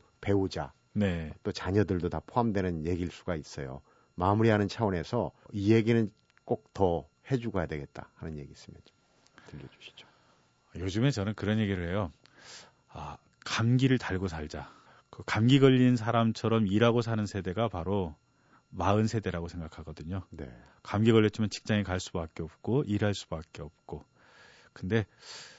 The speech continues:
Speaker 2: 그렇게 아플 수도 없는 마흔을 살아가는 우리가 아예 감기를 달고 살자.
Speaker 1: 음.
Speaker 2: 근데 그것이 뭐냐면 바로 감사와 기쁨으로 살자.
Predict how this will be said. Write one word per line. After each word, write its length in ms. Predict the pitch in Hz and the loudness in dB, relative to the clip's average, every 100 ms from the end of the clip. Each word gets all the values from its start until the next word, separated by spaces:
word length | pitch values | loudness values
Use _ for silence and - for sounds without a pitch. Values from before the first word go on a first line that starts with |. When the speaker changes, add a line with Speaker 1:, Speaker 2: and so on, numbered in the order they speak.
| _ | _
Speaker 2:
그렇게 380 | - 104 - 135 | -2 -2 2 2
아플 400 | - 92 - - | 2 -2 -2 -2
수도 220 | 135 - 131 | -2 2 4
없는 220 | 127 117 | 6 4
마흔을 360 | 92 90 104 110 | 2 2 2 0
살아가는 380 | 104 98 104 | 0 -2 -2
우리가 420 | 92 80 82 - 85 | -2 -4 -4 -4 -4
아예 220 | 85 98 | -4 -4
감기를 460 | - - 98 104 101 | -4 -4 -2 -2 -2
달고 300 | - 92 107 | -4 -6 -6
살자. 480 | 87 80 80 80 - | -6 -10 -8 -10 -10
Speaker 1:
음. 380 | 85 71 64 60 _ _ _ - | -10 -10 -12 -18 _ _ _ -16
Speaker 2:
근데 200 | - 98 | -6 -6
그것이 280 | 98 101 | -2 -4
뭐냐면 420 | - 87 85 110 87 _ _ _ - _ | -4 -6 -4 -4 -6 _ _ _ -20 _
바로 220 | - 90 | -6 -4
감사와 580 | - - 98 107 104 95 | -4 -4 -2 -2 -2 -4
기쁨으로 540 | - 107 - 113 107 104 | -6 -8 -4 -4 -2 -6
살자. 500 | - 90 87 80 | -8 -12 -12 -14